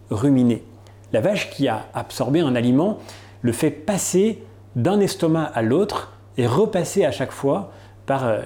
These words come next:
l'effort de la mendication. Elle mâche indéfiniment les mêmes aliments, elle les fait passer dans son estomac avant de les remâcher et de les redigérer de nouveau.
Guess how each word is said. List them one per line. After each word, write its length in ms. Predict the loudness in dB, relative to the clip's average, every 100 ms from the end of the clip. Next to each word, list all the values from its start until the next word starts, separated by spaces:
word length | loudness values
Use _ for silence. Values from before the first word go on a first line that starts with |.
| -6
l'effort 420 | -4 -2 0 0
de 80 | 2
la 180 | 0 -2
mendication. 800 | -4 0 0 -2 -6 -4 -2 -2 -4 -14 -8
Elle 200 | -2 0
mâche 720 | 2 2 0 -4 -8 -10 -12 -18 -10 -2
indéfiniment 840 | 0 0 2 4 4 2 0 -4 -2
les 160 | 0
mêmes 420 | 2 2 2 2
aliments, 460 | 2 2 0 -2 -4 -10 -20 -8
elle 140 | 0 2
les 80 | 2
fait 180 | 0
passer 260 | 0 0 0
dans 120 | 0
son 160 | 0 0
estomac 320 | 0 0 2
avant 280 | 2 2 2
de 80 | 4
les 220 | 2 0
remâcher 880 | -4 -2 0 2 4 2 0 -4 -4 -10 -20 -20 -20 -4
et 60 | 0
de 100 | 2
les 280 | 2 0 -4
redigérer 800 | -4 0 2 2 0 0 2 2
de 100 | 2
nouveau. 280 | 2 0